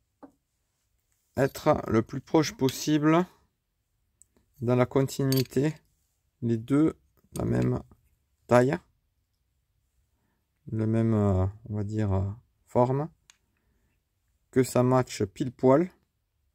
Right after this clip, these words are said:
Et ici, on n'a pas à avoir de restriction. Le même flux tout le long.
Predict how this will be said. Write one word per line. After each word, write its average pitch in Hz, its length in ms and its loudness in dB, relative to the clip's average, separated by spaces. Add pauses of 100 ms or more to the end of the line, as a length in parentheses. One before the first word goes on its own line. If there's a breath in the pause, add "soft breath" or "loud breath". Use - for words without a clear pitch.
(1080 soft breath)
Et 117 120 0
ici, 151 540 2 (1200)
on 110 60 -2
n'a 113 100 2
pas 147 220 4
à - 20 6
avoir 151 260 0
de 139 100 -2
restriction. 131 760 -4 (800)
Le 107 100 -2
même 151 380 0 (800)
flux 156 380 -2 (100)
tout 156 140 -2
le 139 80 4
long. 117 240 2